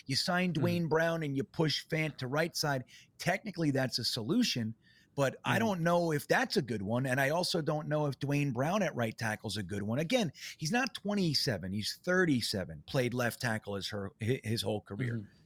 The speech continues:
Speaker 1: You know, so asking him to switch now, I don't know, you pay him eight million dollars to do it. I mean, look, Joe Douglas gave Khalil eight million,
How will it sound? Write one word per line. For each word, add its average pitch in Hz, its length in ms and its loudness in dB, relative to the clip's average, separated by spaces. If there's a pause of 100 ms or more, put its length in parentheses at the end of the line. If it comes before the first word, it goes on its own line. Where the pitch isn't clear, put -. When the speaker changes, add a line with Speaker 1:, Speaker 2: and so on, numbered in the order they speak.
(260)
Speaker 1:
You 113 80 -2
know, 113 180 2
so 123 180 2
asking 160 360 2
him 165 100 0
to 143 120 -2
switch - 460 0
now, 156 460 0 (540)
I 143 60 -6
don't 156 100 2
know, 139 100 4
you 123 180 2
pay 143 220 2
him 143 200 2
eight 156 220 -2
million 143 320 -2
dollars 135 420 0
to 123 100 -4
do 135 220 4
it. 156 160 2 (800)
I 160 60 -10
mean, 185 140 0
look, 190 120 4
Joe 165 200 4
Douglas 180 340 2
gave 170 320 2
Khalil 151 380 4
eight - 180 -4
million, 90 320 -10